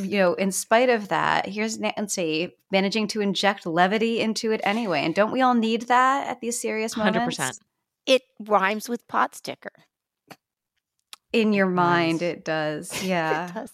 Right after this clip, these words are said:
Speaker 1: Yeah,
Speaker 2: With
Speaker 1: it
Speaker 2: pot
Speaker 1: does.
Speaker 2: sticker. Um, that's how you remember the pronunciation. I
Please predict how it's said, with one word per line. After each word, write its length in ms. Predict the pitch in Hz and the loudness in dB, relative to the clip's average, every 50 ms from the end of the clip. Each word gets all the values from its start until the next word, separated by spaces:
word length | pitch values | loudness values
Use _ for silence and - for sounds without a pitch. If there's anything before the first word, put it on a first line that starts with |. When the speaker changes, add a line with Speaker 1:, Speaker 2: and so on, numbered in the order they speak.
| - 233 | -12 -10
Speaker 1:
Yeah, 400 | 196 170 156 151 143 143 - 170 | -8 -6 -6 -6 -6 -6 -6 -6
Speaker 2:
With 120 | 170 - | -6 -8
Speaker 1:
it 120 | - 190 - | -8 -12 -12
Speaker 2:
pot 380 | - 202 - 131 - 196 190 | -10 -8 -8 -8 -8 -8 -12
Speaker 1:
does. 60 | - - | -16 -20
Speaker 2:
sticker. 420 | - - 110 107 - - 123 120 - - - - - - - - - - - - - - - - - - - - - _ _ _ _ 185 | -20 -20 -20 -20 -18 -18 -12 -10 -8 -8 -8 -8 -8 -8 -10 -10 -12 -16 -18 -20 -20 -20 -20 -20 -20 -20 -20 -20 -20 _ _ _ _ 0
Um, 680 | 180 180 180 175 175 170 170 175 170 170 170 170 - - - - - | 0 2 2 2 2 0 -2 -4 -6 -10 -12 -14 -16 -16 -16 -8 -4
that's 200 | 185 160 - - | -4 -4 -4 -2
how 100 | 185 185 | -2 -2
you 220 | 196 185 208 208 | 0 0 -2 -2
remember 460 | 208 214 202 185 175 160 151 156 156 | -2 -4 -2 -2 -4 -4 -4 -6 -6
the 100 | 160 151 | -6 -8
pronunciation. 840 | - 165 151 147 143 139 - 143 131 131 131 - - - - - 143 139 - - - - - - - _ _ _ - - - _ _ _ _ _ _ _ _ | -10 -10 -12 -12 -14 -12 -12 -12 -12 -10 -10 -12 -14 -14 -16 -18 -20 _ -20 -20 -20 -20 -20 -20 -20 _ _ _ -20 -20 -20 _ _ _ _ _ _ _ _
I 540 | 175 185 190 202 220 240 254 269 285 294 269 | -2 0 2 2 2 0 0 -2 -2 -4 -8